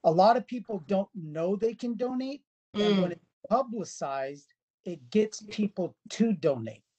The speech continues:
Speaker 2: Sure.
Speaker 1: So I would, honestly, I would say just leave it.
Speaker 2: Okay.
Speaker 1: I mean, I see a reason to take it out, to be honest with you.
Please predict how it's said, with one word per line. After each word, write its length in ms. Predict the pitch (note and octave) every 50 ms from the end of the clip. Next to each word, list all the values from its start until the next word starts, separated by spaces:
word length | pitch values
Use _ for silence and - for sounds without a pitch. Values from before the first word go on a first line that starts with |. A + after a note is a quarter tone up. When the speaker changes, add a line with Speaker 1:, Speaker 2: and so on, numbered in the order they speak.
| _ _ _ _
Speaker 2:
Sure. 560 | - - - G3 F#3 F3+ E3 D#3 D#3 - - - - - - - -
Speaker 1:
So 160 | G#3 G3+ - -
I 180 | G3+ A#3 C#4 D4+
would, 240 | F4 E4+ C#4+ G3+ - _ _ _ _
honestly, 480 | - G#3+ C4 C4+ C#4+ - - - B3+ A3+ - -
I 140 | G#3 A3+ D4
would 180 | D4+ D4 G#3 -
say 180 | - A#3+ G#3
just 320 | - - F#3+ F3+ - - D#3
leave 220 | F#3 G#3 F#3+ B2
it. 140 | G#2+ - - _ _ _ - - - - - _ _ _ -
Speaker 2:
Okay. 200 | - - C#4 A#3
Speaker 1:
I 60 | G3+
mean, 140 | G3+ G3+ G3
I 80 | G3
see 100 | - - - _ _ _ _ _
a 60 | - A#3+
reason 380 | F#3+ G#3+ A3 A3+ F#3+ A3+ G#3+ G#3
to 120 | - E3+
take 300 | - - F#3+ F#3 F3+ -
it 60 | F3
out, 200 | F3+ F3 F3+ F3+
to 100 | - F3
be 140 | D3 D3 D3
honest 320 | D3 D3+ D3+ D3+ - -
with 100 | D#3 -
you. 140 | - D3 C3+